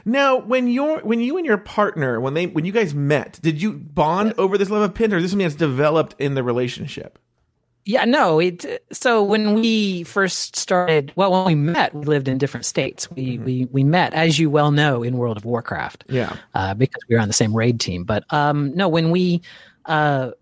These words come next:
Speaker 2: we, then we both moved together to Georgia. So it wasn't until we moved to Florida that we started doing Disney pins. I had done Disney pins a long time ago,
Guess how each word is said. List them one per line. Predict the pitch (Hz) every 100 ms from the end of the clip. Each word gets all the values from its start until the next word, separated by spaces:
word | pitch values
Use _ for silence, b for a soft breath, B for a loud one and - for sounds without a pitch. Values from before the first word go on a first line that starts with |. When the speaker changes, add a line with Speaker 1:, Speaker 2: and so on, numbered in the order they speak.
| _ _ _ _
Speaker 2:
we, | 180 156
then | 156 214 208
we | 180
both | 185 175
moved | 170 170
together | 143 151 147
to | 135
Georgia. | 123 156 143 117 104
So | 104 165
it | 190 190
wasn't | 262 254
until | 202 202
we | 180
moved | 156 165 147
to | 139
Florida | 147 123 95 85
that | 101
we | 101
started | 98 - 101 92
doing | 95 90
Disney | 90 -
pins. | 95 82 -
I | 185
had | 240 202
done | 156 151
Disney | 143 139
pins | 131 131
a | 120
long | 117 127 120
time | 113 123 104
ago, | - -